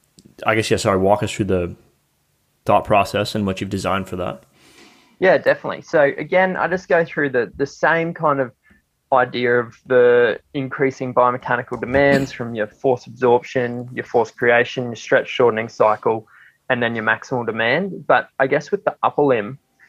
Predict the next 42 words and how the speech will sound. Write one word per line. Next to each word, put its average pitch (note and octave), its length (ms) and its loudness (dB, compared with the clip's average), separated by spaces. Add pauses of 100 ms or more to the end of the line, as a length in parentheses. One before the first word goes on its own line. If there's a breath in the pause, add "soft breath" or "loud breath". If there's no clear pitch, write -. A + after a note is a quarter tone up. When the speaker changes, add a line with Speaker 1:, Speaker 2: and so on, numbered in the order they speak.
Speaker 2:
you D#3+ 80 -4
know, E3+ 120 4
i-, D3 280 0
in D#3 140 -2
our C3+ 100 2
lower B2+ 280 4
limb, D3+ 180 0
we C#3 80 -2
have, C#3 280 -2
like, C#3+ 200 0
that A#2 180 -2
athletic B2+ 480 0
position A#2+ 400 -8
that A#2+ 140 0
everyone's A#2+ 360 0
wanting A2+ 220 0
to - 60 -20
find. G#2+ 340 2
That's - 220 -6
where B2+ 120 2
you're B2+ 80 2
wanting A#2+ 200 0
to B2 80 -8
get - 180 -4
strong. A#2+ 500 0
That's - 280 -2
that. A2+ 260 0 (320 soft breath)
In D#3 120 -4
the - 120 0
upper C3 220 0
limb, B2+ 400 0 (100)
it's - 240 -14 (180)
so, C3 500 4 (200)
um, A2+ 580 -2 (640)
variable. B2 680 2
It's, - 240 -10
it's - 280 -14
so B2+ 200 2
task A#2+ 500 0
specific. - 640 -12
You C3 100 -8
know, A2 260 -2